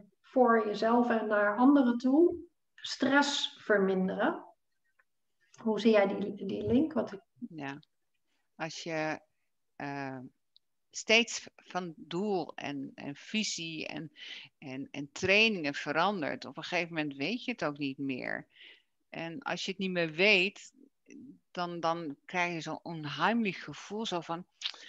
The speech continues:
Speaker 2: "Dit klopt niet. Ik, ik wil verder, maar ik weet niet waar. En ik kan linksom, rechtsom en ik kan alle kanten op." En juist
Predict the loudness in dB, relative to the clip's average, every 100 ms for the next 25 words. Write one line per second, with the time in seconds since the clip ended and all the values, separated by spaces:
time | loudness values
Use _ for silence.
0 | -20 _ -12 -12 -14 -4 0 2 0 -2
1 | -2 -4 -4 -4 -6 -8 -6 -4 -4 0
2 | 2 4 4 6 6 4 2 0 0 -2
3 | -6 -2 0 2 0 0 -2 -2 -2 -4
4 | -10 -6 0 0 2 0 2 0 -2 -4
5 | -4 -4 -8 -12 -18 -18 -18 -4 -2 2
6 | 2 2 0 0 0 -4 -6 -6 -8 -20
7 | -20 -20 -20 -20 -14 -10 -2 2 2 2
8 | -6